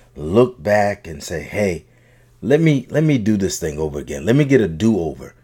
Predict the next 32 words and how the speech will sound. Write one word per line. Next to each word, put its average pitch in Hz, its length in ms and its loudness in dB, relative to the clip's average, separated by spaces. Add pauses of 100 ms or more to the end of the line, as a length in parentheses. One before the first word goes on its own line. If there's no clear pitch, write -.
(300)
Some 139 220 2
of 135 120 0
us 117 180 -4
need 98 160 -4
a 78 80 -6
do-over 101 640 0
in 90 200 -10
our 87 180 -6
faith. 65 440 -12 (540)
And 87 180 -6
today 104 720 2
you 80 120 -8
have 73 120 -6
the 76 140 -6
opportunity 98 1000 -2 (160)
to 76 160 -14
repent, 113 560 -2 (420)
to - 80 -20
hear 117 320 4
what 117 200 6
has 104 100 -6
been 107 220 -4
said 107 260 -4
today 101 320 -2
and 90 100 -6
say, 78 120 -10
"Hey, 87 140 -6
God, 104 380 2 (840)
let's 113 180 -4
get 113 160 6
a 98 60 4
do-over. 78 560 -4